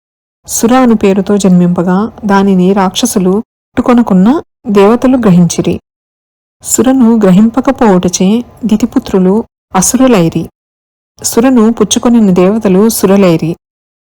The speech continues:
తరువాత నుచ్చైస్రవమను గుర్రము పుట్టెను. తరువాత కౌస్తుభమనుడు రత్నము జనించెను. తరువాత ఉత్తమమైన అమృతము లభించెను. అది వారి వంశమునే నాశమునర్చెను.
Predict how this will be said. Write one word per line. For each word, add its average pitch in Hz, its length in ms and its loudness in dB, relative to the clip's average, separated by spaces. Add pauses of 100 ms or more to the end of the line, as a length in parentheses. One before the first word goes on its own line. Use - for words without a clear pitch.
(420)
తరువాత 226 420 0
నుచ్చైస్రవమను 208 1400 0
గుర్రము 214 380 2
పుట్టెను. 170 420 -6 (560)
తరువాత 220 680 0
కౌస్తుభమనుడు 220 1000 0
రత్నము 220 380 0
జనించెను. 180 560 0 (640)
తరువాత 226 440 0
ఉత్తమమైన 208 840 0 (320)
అమృతము 220 380 2
లభించెను. 175 560 0 (560)
అది 202 140 2
వారి 214 240 2
వంశమునే 202 640 2
నాశమునర్చెను. 190 960 0